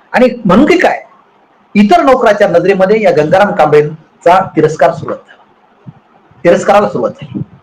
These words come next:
आणि छत्रपती शाहू महाराज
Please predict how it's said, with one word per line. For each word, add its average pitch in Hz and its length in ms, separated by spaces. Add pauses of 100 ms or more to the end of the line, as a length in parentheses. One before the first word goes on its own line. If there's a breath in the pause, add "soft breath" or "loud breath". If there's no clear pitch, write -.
(840)
आणि 285 440 (840)
छत्रपती 254 400
शाहू 233 240
महाराज 208 260